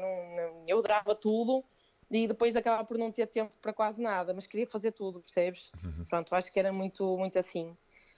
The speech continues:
Speaker 1: Entretanto, com a dança, hum, tive uma, uma, uma ligeira infelicidade de descobrir durante o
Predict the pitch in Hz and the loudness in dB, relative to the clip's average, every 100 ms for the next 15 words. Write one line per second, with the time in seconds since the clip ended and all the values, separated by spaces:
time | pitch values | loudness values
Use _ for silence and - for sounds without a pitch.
0 | _ 214 220 214 233 220 - 226 226 220 | _ 0 0 0 0 -2 0 2 4 2
1 | 220 196 - 185 170 - 196 190 190 190 | 0 -2 0 0 -2 -2 2 4 4 2
2 | 185 185 185 185 180 175 - 202 180 175 | 0 -4 -10 -12 -14 -16 -8 -6 -4 -4
3 | 180 180 175 165 156 175 175 170 165 160 | -2 0 0 -2 -4 -2 -2 -2 -2 -4
4 | 156 156 - 143 - 170 175 185 185 180 | -6 -8 -14 -20 -2 2 2 4 2 0
5 | - 180 - 175 180 170 160 160 160 _ | -2 -6 -2 0 2 2 0 -6 -18 _
6 | _ _ - 156 170 170 - - 180 180 | _ _ -18 -8 -4 -4 -4 0 0 2
7 | 180 160 208 208 151 156 175 196 156 | 2 0 -2 -4 -2 2 4 2 -2